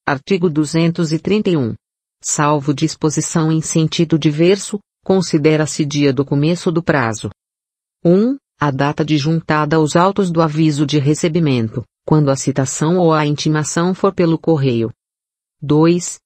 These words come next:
a data de juntada aos autos do mandado cumprido, quando a citação ou a intimação for por oficial de justiça. Três,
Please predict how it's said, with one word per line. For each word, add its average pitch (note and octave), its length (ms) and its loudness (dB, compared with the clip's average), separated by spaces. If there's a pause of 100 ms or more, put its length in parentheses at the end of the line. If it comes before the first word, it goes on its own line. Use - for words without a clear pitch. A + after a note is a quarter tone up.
(140)
a D3 100 0
data C#3 340 -2
de D3+ 140 0
juntada D3+ 580 0
aos D#3 200 2
autos E3+ 420 0
do D#3 80 0
mandado C#3 480 2
cumprido, C3+ 720 0 (200)
quando D3+ 240 4
a C3+ 60 2
citação C#3 640 -2
ou E3 140 4
a D#3 120 2
intimação D#3 720 0
for D#3 320 0
por D#3+ 160 -2
oficial D3 600 0
de C#3 140 0
justiça. C3+ 760 -4 (720)
Três, F3+ 580 0